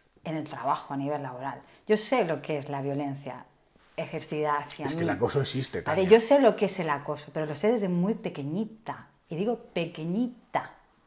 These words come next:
Speaker 1: ¿vale?
Speaker 2: Se sobreentiende.
Speaker 1: ¿Vale? N-, no te creas que tanto, ¿eh? Porque una cosa es ser bebé, y otra cosa es tener siete u ocho años, y otra cosa es tener catorce, quince,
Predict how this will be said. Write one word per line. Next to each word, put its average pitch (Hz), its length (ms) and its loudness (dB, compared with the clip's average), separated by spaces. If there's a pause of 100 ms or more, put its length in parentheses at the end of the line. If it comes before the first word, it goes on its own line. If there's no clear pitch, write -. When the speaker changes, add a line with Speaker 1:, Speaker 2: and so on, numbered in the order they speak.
(500)
Speaker 1:
¿vale? 143 380 -2
Speaker 2:
Se - 100 -4
sobreentiende. 104 640 -4 (400)
Speaker 1:
¿Vale? 151 420 -4 (120)
N-, 180 200 -2
no 190 180 2
te 262 120 2
creas 285 280 4
que - 140 2
tanto, 254 440 2
¿eh? 214 220 0 (180)
Porque 151 200 -4
una 156 120 -2
cosa 147 180 -6
es 143 60 -10
ser 147 220 -6
bebé, 214 520 4
y 214 80 0
otra 147 200 -4
cosa 143 240 -6
es 139 80 -12
tener 143 260 -8
siete 135 260 -8
u 127 40 -8
ocho 135 260 -10
años, 220 440 2
y 165 40 -2
otra 135 200 -6
cosa 139 180 -8
es 139 80 -12
tener 139 220 -6
catorce, 131 420 -14
quince, 233 640 0